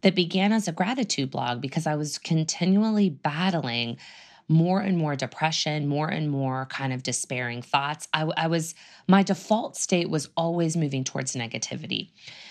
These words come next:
And I thought, "You know what? There is a clear command in scripture here. Rejoice always, pray continually, give thanks in all circumstances, for this is God's will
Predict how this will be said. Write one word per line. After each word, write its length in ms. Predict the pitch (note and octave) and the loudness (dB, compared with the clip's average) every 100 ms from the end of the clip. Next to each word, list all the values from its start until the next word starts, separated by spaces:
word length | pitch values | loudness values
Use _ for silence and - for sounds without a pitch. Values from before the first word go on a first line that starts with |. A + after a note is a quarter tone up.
| - | 0
And 140 | G#3 | 2
I 80 | A3+ | 4
thought, 220 | A3 G#3 | 2 0
"You 160 | A3 A3+ | 2 2
know 80 | A3+ | 4
what? 320 | G#3+ G#3 G#3 _ _ _ _ | 2 2 0 _ _ _ _
There 180 | F#3+ A3 | 2 4
is 120 | A#3 | 4
a 80 | E3+ | -2
clear 360 | - F#3 E3+ F3 | -4 -2 0 0
command 520 | - E3+ C#3+ C#3 C3 | 0 0 2 0 -2
in 100 | C3 | -2
scripture 500 | - B2+ A#2 - A2+ | -2 -4 -4 -4 -4
here. 380 | A2 G#2+ G#2+ - _ - | -6 -6 -6 -14 _ -6
Rejoice 800 | D#3 D#3+ D#3 - F3 F3 F3 - _ _ | 2 2 2 2 2 2 0 -6 _ _
always, 880 | - D#3+ E3 D#3 A#2+ G2+ - - - - _ _ | -2 0 0 -2 -4 -6 -6 -6 -6 -10 _ _
pray 560 | - F3 E3 E3 E3 E3 - _ | -4 0 2 2 -4 -6 -14 _
continually, 1120 | - E3 F3 E3+ G#3+ G3+ F3+ D3+ C3 A2 G#2 - - - - | 2 4 6 8 10 8 6 4 2 0 -2 -6 -16 -16 2
give 300 | F3+ F#3 G3 | 6 6 4
thanks 520 | - D#3 D3 C3+ - - | 0 0 0 -4 -8 -2
in 180 | D#3 - | -2 0
all 400 | C3 B2 B2 A#2+ _ | -2 -2 -4 -8 _
circumstances, 1120 | - - A#2+ - C3 - - - - - - - - | -6 -4 -2 -4 -6 -4 -4 -6 -10 -10 -10 -16 -20
for 180 | - D#3+ | -2 0
this 280 | D3+ C#3+ - | 2 0 -2
is 160 | C#3+ - | -4 -2
God's 500 | C#3 A#2+ A#2+ A#2+ - _ - | -2 -2 -4 -8 -12 _ -10
will 840 | B2+ B2 C#3+ F#3+ D4+ C#4 D#3+ - | -8 0 4 4 4 4 2 -2